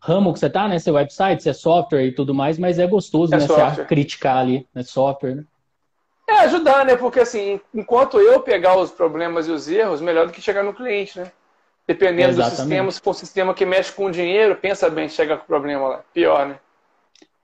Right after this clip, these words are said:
Speaker 1: É, mas o, o usuário final ainda tem as manhas de encontrar uns erros, né, cara? Os caras dão
Speaker 2: Ah,
Speaker 1: uns
Speaker 2: o usuário,
Speaker 1: <laughs>
Speaker 2: o usuário sempre dá seu jeito, né?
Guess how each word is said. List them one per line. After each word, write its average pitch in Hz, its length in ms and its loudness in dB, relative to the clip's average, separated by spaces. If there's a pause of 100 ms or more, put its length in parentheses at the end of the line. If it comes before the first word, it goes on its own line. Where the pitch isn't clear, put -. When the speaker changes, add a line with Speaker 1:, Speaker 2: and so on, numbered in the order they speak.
Speaker 1:
É, 123 140 -4
mas 120 240 0
o, 135 380 0
o 156 60 2
usuário 135 420 2
final 143 340 2
ainda 180 180 0
tem 196 240 -2
as 247 120 2
manhas 233 320 2
de 226 80 0
encontrar 226 340 2
uns 214 160 2
erros, 160 220 2
né, 165 100 0
cara? 147 160 -4
Os - 100 -10
caras 165 560 -2
dão 147 140 0
Speaker 2:
Ah, 156 320 4
Speaker 1:
uns - 60 2
Speaker 2:
o 202 40 6
usuário, 220 680 4
Speaker 1:
<laughs> - 180 -20
Speaker 2:
o 202 60 0
usuário 208 380 4
sempre 226 320 -2
dá 208 100 6
seu 196 220 -2
jeito, 156 280 -2
né? 170 140 -10